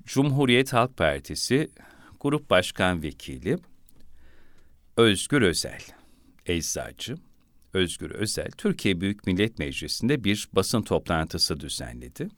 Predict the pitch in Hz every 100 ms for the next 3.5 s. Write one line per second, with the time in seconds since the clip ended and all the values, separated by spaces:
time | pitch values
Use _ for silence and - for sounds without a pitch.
0 | _ _ - - - - - - - -
1 | 95 90 101 143 117 113 123 165 226 226
2 | - - 95 82 80 82 - 90 76 71
3 | 67 62 73 170